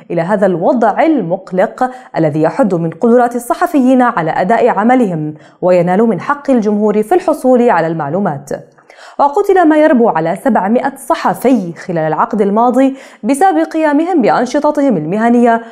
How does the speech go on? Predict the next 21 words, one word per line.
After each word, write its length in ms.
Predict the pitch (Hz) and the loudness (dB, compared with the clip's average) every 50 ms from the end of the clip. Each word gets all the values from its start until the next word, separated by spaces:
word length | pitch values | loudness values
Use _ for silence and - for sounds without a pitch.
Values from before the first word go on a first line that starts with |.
| - - _ | -20 -12 _
الخاصة 680 | 165 147 143 - - 247 262 269 269 - 254 254 - 262 | -8 -8 -8 -4 -2 -2 -2 -2 -2 -4 -4 -2 -2 0
بتوفير 580 | 247 330 339 359 339 302 302 311 302 294 285 277 | 0 2 2 2 0 0 2 2 2 4 4 2
المعلومات 600 | 269 233 254 269 285 269 254 233 226 226 233 - | 4 2 2 2 2 2 2 2 2 0 0 -2
للجمهور، 720 | 226 196 160 160 160 220 220 170 160 151 147 143 147 143 143 - - _ _ - _ _ | -2 -2 -2 -2 -4 -4 -4 -4 -6 -6 -6 -6 -6 -8 -8 -14 -20 _ _ -20 _ _
وكانت 320 | 277 285 370 381 370 - - | -4 0 2 2 2 2 0
أغلب 280 | 254 254 254 240 202 | 0 2 2 2 0
هذه 320 | 196 208 233 233 220 220 202 | 0 0 0 2 4 2 2
الاغتيالات 680 | 170 165 156 - - - 220 214 208 214 208 208 208 214 - - - _ _ | 0 -2 -6 -8 -4 0 2 2 4 2 2 0 0 -4 -8 -18 -20 _ _
تتم 360 | - 208 208 - 277 247 208 | -6 -4 0 2 2 2 2
عن 280 | 180 156 151 156 156 156 | 2 -2 -2 -4 -4 -4
عمد 500 | 156 175 240 254 277 262 196 185 214 - - - - - _ | -2 0 2 2 2 2 0 -2 -4 -6 -6 -14 -20 -4 _
وترتكب 600 | 254 311 330 349 349 320 330 339 330 330 320 247 | 0 0 2 0 -2 0 0 -2 0 0 0 2
انتقاما 560 | 269 262 262 226 - - 220 226 226 220 226 240 | 2 0 0 -2 -4 -2 0 0 2 2 2 2
من 180 | 247 214 165 | 2 0 -2
الصحفيين 680 | 147 139 - - - - 247 247 - 220 196 220 247 254 | -4 -8 -12 -8 -4 -4 -2 -2 -2 -2 0 2 2 2
الذين 400 | 254 208 196 196 226 247 262 269 | 4 2 2 2 2 2 4 4
يبلو-، 560 | 269 269 277 277 254 208 190 214 240 240 - | 4 4 4 2 0 0 0 2 2 2 4
يبلغون 600 | 247 262 247 302 294 262 262 240 247 311 330 262 | 2 2 2 2 2 2 2 2 2 0 0 0
عن 240 | 190 160 143 160 175 | 0 -2 -2 -2 -4
الممارسات 640 | 175 175 175 185 185 185 202 202 - 240 220 220 180 | -4 -4 -2 -2 0 0 -2 0 0 -2 0 0 -2
الإجرامية 720 | 151 - - 233 220 202 220 214 220 220 208 208 202 | -4 -2 -2 -2 0 0 0 2 2 2 2 0 0